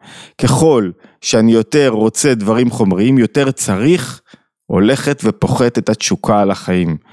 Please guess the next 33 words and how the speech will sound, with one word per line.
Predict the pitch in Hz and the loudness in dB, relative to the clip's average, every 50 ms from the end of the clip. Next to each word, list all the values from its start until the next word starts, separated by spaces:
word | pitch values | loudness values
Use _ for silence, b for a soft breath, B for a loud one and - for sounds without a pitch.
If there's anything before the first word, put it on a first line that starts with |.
| b b b b b b - | b b b b b b -2
למה? | 87 98 101 110 120 127 131 | 0 2 2 2 0 -2 -4
כי | 131 - - 110 101 | -4 -2 -2 0 0
אני | 98 98 | 2 2
הולך | 98 98 101 123 139 143 135 135 131 117 | 2 4 4 2 2 0 -2 -6 -6 -2
ומפחית | 110 110 104 98 - - - 120 - 151 139 - | 0 2 2 2 0 -4 -4 -2 -2 -2 -2 -2
את | 131 - | -2 -2
ההשפעה | 101 98 95 - - - - 107 92 - 113 127 | -2 -2 -2 -4 -6 -4 -4 -4 -2 0 -2 -2
של | 127 - - 117 101 | -2 -2 -2 0 0
הנפש | 92 95 101 104 101 - 107 - - | 2 2 0 0 0 -2 -4 -2 -2
על | 98 95 | 0 0
הגוף. | 95 95 98 104 95 - - - - B B B B B B | 0 0 0 -2 -2 -2 -6 -14 -20 B B B B B B
הנפש | - 101 120 135 - - 135 - - | 0 2 2 2 0 0 -2 -2 -4
פחות, | - _ - 107 127 156 131 131 127 - - - B B B B B B B B B _ _ _ _ _ _ _ _ | -4 _ -4 -2 0 0 0 0 -2 -4 -8 -18 B B B B B B B B B _ _ _ _ _ _ _ _
פחות | - - 147 160 165 | -2 0 0 2 2
בווליום | 160 165 135 160 170 170 170 160 | 0 0 0 0 0 0 0 0
גבוה. | 156 147 139 170 165 135 - _ _ _ _ _ _ _ _ | 0 0 0 0 -2 -2 -6 _ _ _ _ _ _ _ _
מצאנו | - 127 120 - - 202 208 208 190 160 123 | 0 0 2 0 0 0 0 0 0 0 -2
עכשיו | 113 - - - - 120 101 104 120 127 - - b b b b b b - 110 | -2 -2 -4 -4 -2 0 0 0 -2 -4 -8 -14 b b b b b b -2 -2
את | 107 - | 0 0
הכפתור | 123 113 110 - - 139 113 - - - - 196 180 147 131 123 139 143 B B B B B B B | 0 -2 -2 -2 -4 -4 -4 -4 -6 -4 0 2 2 2 2 0 -2 -6 B B B B B B B
שבו | - - 135 120 117 147 156 156 | -2 0 0 2 2 2 2 2
את | 143 - - | 2 0 0
ה-, | 127 117 | 0 2
או | 110 110 | 2 0
יותר | 107 113 - 139 127 | 0 0 0 0 0
נכון | 262 - 143 135 131 | 0 0 0 0 0
את | 120 - | 2 0
המתג, | 123 110 107 107 104 - - 165 156 139 | 0 2 2 0 0 0 0 -2 -2 -2
שבו | - - 127 120 143 156 | -2 -4 0 2 2 2
אם | 156 143 147 | 2 2 0
אני | 139 131 | 2 2
מסובב | 120 120 - - - 110 95 107 135 139 131 | 2 0 0 -2 -2 -2 0 0 0 0 0
אותו, | 165 165 - 196 196 208 | -2 -2 0 0 0 0